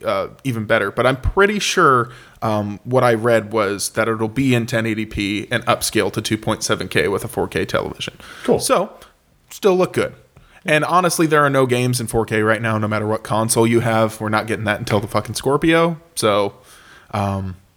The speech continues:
Speaker 1: sorry. That sucks, but, um, game changer wise, I'm trying to think of more stuff. I mean, having Pokemon on a home console, like, that the game is specifically developed for you to play on the television.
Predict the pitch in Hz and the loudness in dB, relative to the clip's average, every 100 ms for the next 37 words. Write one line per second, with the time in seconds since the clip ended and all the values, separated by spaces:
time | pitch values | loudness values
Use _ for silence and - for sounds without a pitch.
0 | _ _ _ _ _ _ _ _ _ - | _ _ _ _ _ _ _ _ _ 0
1 | 113 117 127 123 - - _ _ _ _ | 2 4 2 0 -10 -20 _ _ _ _
2 | _ 110 - 110 110 - 101 98 - - | _ -8 -2 -2 -2 -6 -6 -6 -10 -20
3 | - - 117 113 107 104 - _ _ _ | -16 0 2 2 0 -6 -14 _ _ _
4 | _ _ _ _ _ _ _ _ _ _ | _ _ _ _ _ _ _ _ _ _
5 | _ - _ - 101 110 117 135 131 131 | _ -20 _ -10 -6 -6 -6 -6 -6 -4
6 | 143 143 135 139 139 143 123 123 202 185 | -4 -2 -2 0 -2 -2 -4 0 2 2
7 | - 143 127 117 110 113 104 113 110 139 | -2 -4 0 0 0 -2 0 -2 0 -2
8 | 143 135 160 160 156 131 131 127 123 117 | -2 -2 0 0 0 0 0 0 0 2
9 | 117 117 117 110 107 117 117 113 113 113 | 2 0 0 0 -2 -4 -4 -2 0 0
10 | 123 120 117 113 - - - _ - 104 | 0 4 4 4 -2 -20 -20 _ -2 0
11 | 98 - 110 113 110 110 110 - - - | 0 0 0 0 -2 -2 -2 -2 -4 -8
12 | _ - 110 - - 143 143 131 127 113 | _ -4 0 2 4 6 4 4 2 2
13 | 110 110 110 - 113 113 135 135 127 120 | 2 2 0 -2 -6 0 2 2 2 4
14 | 113 110 110 101 110 113 113 113 113 | 4 4 0 -2 0 0 -2 -2 -4